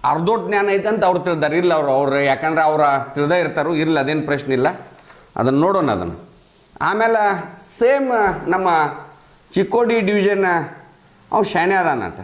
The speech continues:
ನನ್ನ ಅಂದಾಜು executive ಇಂಜಿನಿಯರ್ ತೊಂಬತ್ತೆಂಟು ಪುಟ ಒಂದೂರ ತೊಂಬತ್ತಾರು ಕೊಡ್ರಿ, ಮತ್ತು ಈ comparative statement ಜಲಜೀವನ್ ಮಿಷನ್ದ ಈ ಐದು ಸಾವಿರದ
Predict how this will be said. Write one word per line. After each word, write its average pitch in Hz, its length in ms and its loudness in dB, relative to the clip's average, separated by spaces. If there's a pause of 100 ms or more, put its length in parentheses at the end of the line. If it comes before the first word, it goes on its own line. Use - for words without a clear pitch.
(100)
ನನ್ನ 123 200 0
ಅಂದಾಜು 135 340 0
executive 139 400 0
ಇಂಜಿನಿಯರ್ 135 640 0 (420)
ತೊಂಬತ್ತೆಂಟು 156 600 0
ಪುಟ 156 160 -2
ಒಂದೂರ 156 460 0
ತೊಂಬತ್ತಾರು 151 540 -2
ಕೊಡ್ರಿ, 147 320 -2
ಮತ್ತು 175 280 0
ಈ 160 80 4 (120)
comparative 180 560 0
statement 160 460 0
ಜಲಜೀವನ್ 143 380 2
ಮಿಷನ್ದ 170 380 0 (840)
ಈ 127 120 2
ಐದು 139 280 0
ಸಾವಿರದ 147 300 0